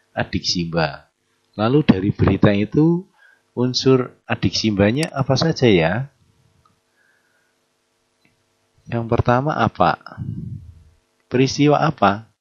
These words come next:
Kebakaran. Kapan? Minggu dua puluh delapan Juli. Di mana? Tambora,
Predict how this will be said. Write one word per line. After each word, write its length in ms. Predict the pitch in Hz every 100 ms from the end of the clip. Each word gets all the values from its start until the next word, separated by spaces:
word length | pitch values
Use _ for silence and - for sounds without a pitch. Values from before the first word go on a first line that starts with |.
| _
Kebakaran. 800 | - - 170 160 165 165 160 143 - _ _ _ _ _ _ _ _ _ _ _ _ _ -
Kapan? 560 | 151 - 101 113 135 131 _ _ - - - - _ _ _ _ _
Minggu 560 | 101 107 104 107 123 120
dua 240 | 98 90
puluh 240 | - 87 87
delapan 560 | - 80 80 82 82 80
Juli. 480 | - 78 80 67 _ _ _ _ _ - _ _ _ _ _ _ _ _
Di 160 | 104
mana? 560 | 110 139 135 113 143 156 _ _ _ _ _ _ _ _ _ _ -
Tambora, 720 | 87 87 90 92 98 101 -